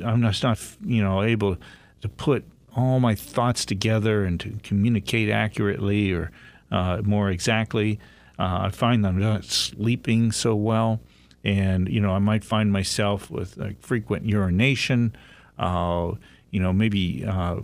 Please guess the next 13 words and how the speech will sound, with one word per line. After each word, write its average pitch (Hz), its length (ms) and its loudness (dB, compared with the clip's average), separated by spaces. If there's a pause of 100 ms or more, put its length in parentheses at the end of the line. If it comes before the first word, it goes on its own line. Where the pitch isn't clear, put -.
(160)
tenderness 117 600 0
around 104 300 2
my 85 160 0
liver 123 580 0 (320)
when 92 120 -2
I 92 60 0
poke 120 380 -2
around 107 340 2
the 90 100 0
lower, 101 500 0 (440)
uh, 98 440 -2
you 113 100 0
know, 95 260 0